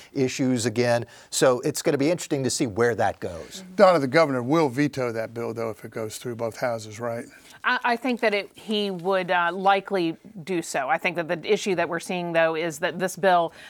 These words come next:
Speaker 3: uh, has some similarities, but this is a trend that we're seeing across the country. I mean, we've got twenty-six states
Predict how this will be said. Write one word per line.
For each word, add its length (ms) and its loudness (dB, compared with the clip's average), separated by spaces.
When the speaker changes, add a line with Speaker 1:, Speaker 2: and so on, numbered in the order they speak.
Speaker 3:
uh, 140 4
has 260 2
some 120 -4
similarities, 760 2
but 180 0
this 160 0
is 100 0
a 60 2
trend 360 0
that 120 0
we're 140 -2
seeing 240 -4
across 600 0
the 100 -2
country. 380 -6
I 20 -12
mean, 160 -8
we've 120 -4
got 160 2
twenty-six 480 -6
states 360 -4